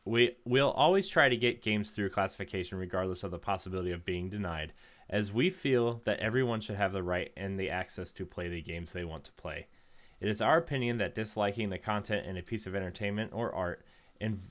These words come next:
<laughs> and voicing that dislike is totally fine and even encouraged, but denying that work right to exist in a market based on personal opinions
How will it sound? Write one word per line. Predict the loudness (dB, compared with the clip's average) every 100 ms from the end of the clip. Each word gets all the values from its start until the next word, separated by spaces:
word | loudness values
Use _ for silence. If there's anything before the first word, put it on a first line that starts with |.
| -12
<laughs> | -10 0
and | 0 2
voicing | 2 0 0 -2
that | -2
dislike | -4 -4 -2 -2 -4
is | -6
totally | 0 4 6 6 4
fine | 4 4 4
and | 0
even | 0 0 0
encouraged, | 0 0 0 0 -2 -14 -20 -6
but | -4 0
denying | 2 4 4 2
that | 2 2 2
work | 2 0 -2 _
right | -8 0 0 0 -4
to | -2 0 0
exist | -2 -4 -6 -4
in | -4
a | -2
market | -4 -4 -4 -2
based | -2 -2
on | -4
personal | -4 -4 -2 -4
opinions | -2 -4 -2 -4 -8